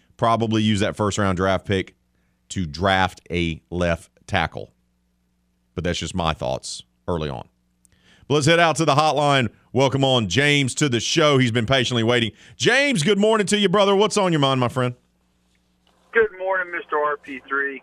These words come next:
Speaker 2: Hey, I, I chimed in on your state question. I love it, but, uh, we'll get to that
Speaker 1: <laughs>
Speaker 2: later. But I, I, what I'm really interested in is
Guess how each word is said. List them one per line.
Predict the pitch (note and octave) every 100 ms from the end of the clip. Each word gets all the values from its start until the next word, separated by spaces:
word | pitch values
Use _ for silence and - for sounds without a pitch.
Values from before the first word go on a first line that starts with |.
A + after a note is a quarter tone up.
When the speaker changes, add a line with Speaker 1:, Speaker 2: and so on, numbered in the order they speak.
| _ _ - - -
Speaker 2:
Hey, | G#3+ G#3
I, | F#3 -
I | F#3+ F3
chimed | - A3 G#3+ G3+
in | G3+
on | G3 F#3+
your | E3 -
state | F#3+ F3+ -
question. | D3+ C3+ - B2+ B2+
I |
love | C#3+ D3+ C3
it, | A2 _ -
but, | B2+
uh, | C3 B2 B2
we'll | D3
get | D3 G3+ D3
to |
that | D3+ D3+ C#3+
Speaker 1:
<laughs> |
Speaker 2:
later. | D3+ D3 A2 - C#3+ - - -
But | D3 C#3 _ _ _ _ _ _ - _ - _ -
I, | - - - _ -
I, | E3 A3
what | G#3 A3
I'm | B3
really | G#3 G#3 A#3+ A3 G#3+
interested | G#3 G#3 G#3+ - A3
in | G#3 G#3+ G#3 - D#3
is | D#3+ D#3 C#3+